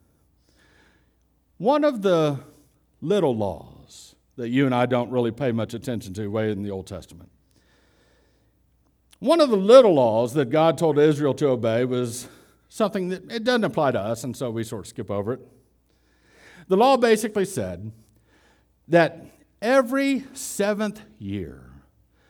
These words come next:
that Israel was in the land that God gave them, every seventh year,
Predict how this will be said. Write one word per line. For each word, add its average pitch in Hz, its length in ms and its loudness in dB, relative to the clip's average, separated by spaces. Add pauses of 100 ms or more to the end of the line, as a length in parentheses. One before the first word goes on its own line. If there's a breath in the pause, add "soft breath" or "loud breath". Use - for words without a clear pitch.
(140)
that 110 220 -4
Israel 160 500 2
was 123 160 -4
in 131 140 -2
the 117 80 -4
land 120 260 -2
that 113 60 -8
God 110 280 -4
gave 95 260 -6
them, 71 180 -20 (200)
every 220 200 -4
seventh 240 400 -6
year, 104 380 -8